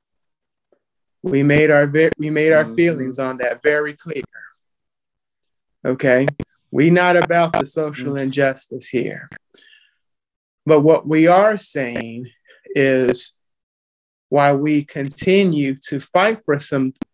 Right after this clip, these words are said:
Speaker 1: for those things, have some joy.
Speaker 2: Mm-hmm.
Speaker 1: Enjoy life.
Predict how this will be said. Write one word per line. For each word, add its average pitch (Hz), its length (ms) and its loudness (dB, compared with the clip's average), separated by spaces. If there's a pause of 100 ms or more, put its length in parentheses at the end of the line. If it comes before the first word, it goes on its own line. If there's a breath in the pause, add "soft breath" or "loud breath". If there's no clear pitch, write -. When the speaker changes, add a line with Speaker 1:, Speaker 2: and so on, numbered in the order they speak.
(120)
Speaker 1:
for 143 140 -2
those 127 360 0
things, 127 680 -6 (1300)
have 190 300 -2
some 175 200 -2
joy. 180 600 0 (1700)
Speaker 2:
Mm-hmm. 131 420 -14 (1700)
Speaker 1:
Enjoy 190 580 2
life. 190 760 -4